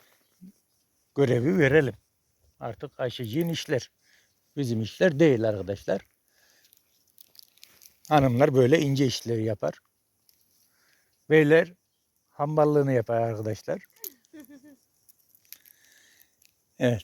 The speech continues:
Speaker 1: yine bir sıcak ama, e, o kadar da değil artık mevs-,
Speaker 2: İyi zaten.
Speaker 1: sanki mevsim,
Speaker 2: Evet.
Speaker 1: e, ler-, normal sıcaklık bunlar. Evet, arkam-, e, arabamızın arkasından da getirdik arkadaşlar.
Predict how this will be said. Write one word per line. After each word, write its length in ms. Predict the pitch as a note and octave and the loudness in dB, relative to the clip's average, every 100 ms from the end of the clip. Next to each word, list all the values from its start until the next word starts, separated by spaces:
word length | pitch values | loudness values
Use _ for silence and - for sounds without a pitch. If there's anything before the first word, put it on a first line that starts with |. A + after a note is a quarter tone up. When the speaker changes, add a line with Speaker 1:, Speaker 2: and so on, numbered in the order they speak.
| - | -8
Speaker 1:
yine 260 | D3+ C3+ C3 | 0 2 2
bir 280 | D3+ - - | 0 -2 -8
sıcak 360 | - C#3+ D3+ | -4 2 4
ama, 460 | D#3+ E3+ D#3 G3 - - | 4 4 2 -2 -8 -6
e, 60 | |
o 380 | C#3+ C3+ C3+ B2+ | -2 0 0 0
kadar 260 | C#3 C3+ B2+ | 0 0 2
da 140 | F3 | 2
değil 240 | D3+ C#3 B2+ | 4 4 4
artık 200 | - A2+ | 0 -8
mevs-, 420 | C3 C3+ B2 - | -2 0 -2 -10
Speaker 2:
İyi 60 | - | -16
zaten. 160 | F#3+ | -18
Speaker 1:
sanki 420 | - C#3+ B2+ - | -4 0 0 -4
mevsim, 480 | D3+ C3+ C3 - A#2+ - _ _ _ _ _ _ _ _ _ | -2 0 0 -2 -10 -14 _ _ _ _ _ _ _ _ _
Speaker 2:
Evet. 220 | G#3+ - _ | -20 -20 _
Speaker 1:
e, 60 | C#3 C3 C3 B2+ | -2 0 0 0
ler-, 420 | C3+ C#3+ D3+ C#3+ | 0 -2 -4 -2
normal 340 | C#3 C3+ C#3 B2 | 0 0 0 -2
sıcaklık 520 | - A2 A#2+ A#2 G#2 | -4 -8 -6 -8 -8
bunlar. 340 | A#2+ C3 F#3 - _ _ _ _ _ _ _ _ _ _ _ _ _ _ _ _ _ _ _ _ | -4 -2 -2 -6 _ _ _ _ _ _ _ _ _ _ _ _ _ _ _ _ _ _ _ _
Evet, 240 | F3 C#3+ - - | 0 0 0 -2
arkam-, 400 | D3 C#3 D3 C#3 | 0 2 0 2
e, 40 | D3+ | 4
arabamızın 760 | D3 - D3 C#3 C3 C3 C3 | 4 4 2 2 2 0 0
arkasından 540 | C3+ C3+ C3 C3+ C3 G#2+ | 0 0 -2 -2 -4 -2
da 60 | |
getirdik 420 | G2+ A2+ C3 A2 | -2 -2 -4 -2
arkadaşlar. 600 | A#2 A#2 G2+ G#2+ - A2 | 0 0 -2 -8 -8 -12